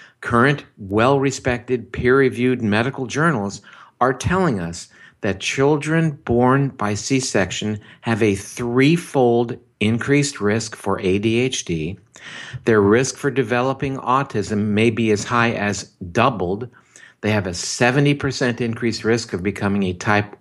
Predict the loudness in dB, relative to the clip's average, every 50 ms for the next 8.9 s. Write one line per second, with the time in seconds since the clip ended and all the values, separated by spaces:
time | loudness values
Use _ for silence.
0 | _ -2 2 4 4 4 4 4 2 0 -2 -6 -4 0 0 0 0 -2 -2 -2
1 | 0 0 0 0 -2 -4 -10 _ -20 -20 -20 -18 -18 -20 -14 -8 -6 -6 -4 -4
2 | -2 -4 -2 2 2 2 4 2 2 0 2 2 2 0 0 -2 _ -2 -2 -2
3 | 0 0 0 0 0 0 0 2 2 2 2 0 -4 -4 -4 -4 -2 -2 -2 -2
4 | -2 -4 -4 -2 0 0 0 0 -2 -4 -4 -4 -4 -2 -2 0 0 0 0 2
5 | 2 2 2 2 2 4 4 4 4 2 -2 -4 -2 0 2 2 2 0 0 -2
6 | -4 -4 -4 -4 -2 -2 -2 -2 -4 -8 -12 -14 -14 -16 -20 -18 _ -2 2 2
7 | 4 4 4 2 0 -2 -4 -4 -2 -2 -2 -2 -2 0 2 2 2 0 -2 -4
8 | -6 -4 -2 -2 -4 -4 -6 -12 -14 -10 -6 -4 -2 -2 -2 -4 -6 -10